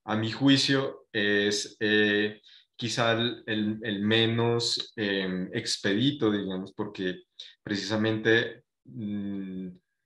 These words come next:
eh, fortalece esa tendencia histórica a la centralización de los recursos en el Ministerio de Agricultura,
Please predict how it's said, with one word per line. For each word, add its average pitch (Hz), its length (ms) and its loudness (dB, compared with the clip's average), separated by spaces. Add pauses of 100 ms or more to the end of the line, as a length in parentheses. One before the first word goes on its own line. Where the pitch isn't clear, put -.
(280)
eh, 107 280 -4
fortalece 127 1500 2 (300)
esa 117 280 -2
tendencia 107 600 4
histórica 117 800 -2
a 110 100 -2
la 98 140 -2
centralización 92 1300 -4 (480)
de 107 220 4
los 107 180 6
recursos 110 880 -2
en 98 220 -4
el 87 160 -4
Ministerio 92 760 -2
de 104 140 2
Agricultura, 98 840 -2